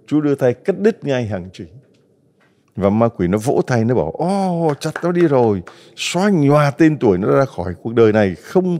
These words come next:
còn ai nhớ đến tên tuổi nó nữa." Có lần mà họ đánh tôi đến mức độ mà xuống tận vực thẳm.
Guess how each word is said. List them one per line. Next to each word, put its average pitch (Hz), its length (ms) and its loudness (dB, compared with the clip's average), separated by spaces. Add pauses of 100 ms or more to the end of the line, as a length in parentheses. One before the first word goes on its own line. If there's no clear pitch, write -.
còn 87 200 2
ai 104 240 2 (320)
nhớ 127 140 4
đến 135 220 2 (100)
tên 101 360 0
tuổi 78 280 -4
nó 98 220 -6
nữa." 110 240 -10 (2000)
Có 135 140 0
lần 107 200 0 (140)
mà 80 120 -6 (340)
họ 104 180 -8
đánh 131 400 -4
tôi 110 220 -2
đến 120 260 -6
mức - 160 -8
độ 98 140 0
mà 90 120 -10
xuống 139 280 -10
tận - 200 -6
vực 92 160 -12
thẳm. 85 180 -12